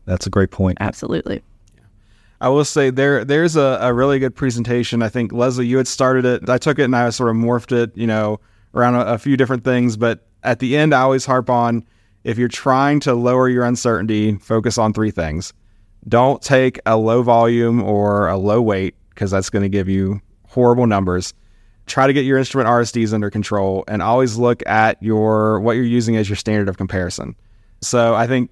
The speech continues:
Speaker 3: you know, throwing that out, I think people don't realize that whatever they're using as their standard is their baseline. Um, so we use nist, and a lot of our customers will, you know, they should use us if they're our customers. But I just throw that out. I think that's something, you know, people don't really think about, that it all comes back to,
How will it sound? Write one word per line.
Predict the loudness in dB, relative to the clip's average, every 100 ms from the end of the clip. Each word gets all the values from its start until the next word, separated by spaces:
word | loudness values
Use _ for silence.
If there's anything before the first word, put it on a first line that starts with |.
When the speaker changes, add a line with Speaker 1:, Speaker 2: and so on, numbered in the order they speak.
| -6
Speaker 3:
you | -4
know, | -2
throwing | 2 2
that | 2 2
out, | 2
I |
think | 0 -2
people | -2 0
don't | 0 0
realize | 0 2 0
that | -2 -6
whatever | -4 0 0
they're | 0
using | 0 0 0
as | -2 -2
their | -4
standard | -4 -2 -2
is | -2 -2
their | -4
baseline. | 0 -2 -2 -4 -4 -6 -8 -10 _ _ -20 _
Um, | -4 -2 -2
so | -2 0
we | 2
use | 2 2 2
nist, | 2 0 -2
and | -2
a | 0
lot | 2 2
of |
our | 0 0
customers | -2 -2 -2 -2 -2
will, | -6 -6
you | -4
know, | -4 -6 -6
they | -4
should | -2 -2
use | 0 2
us | 4 2 -2 -4
if | -4 -4 -8
they're | -4 -4
our | -2
customers. | -4 -2 -4 -4 -6 _ _ _ _
But | 0 2
I |
just | 2 2
throw | 2
that | 2
out. | 2 0
I |
think | 0 -2
that's | -2
something, | -2 -2 0 0
you | 0
know, | 0 -2
people | -2 -2 0
don't | 2
really | 2 0
think | -2
about, | -2 -2 -2 -4 -4
that | -4
it | 0
all | 0
comes | 0 -4 0
back | 0 0
to, | -2 -2 0 0 -2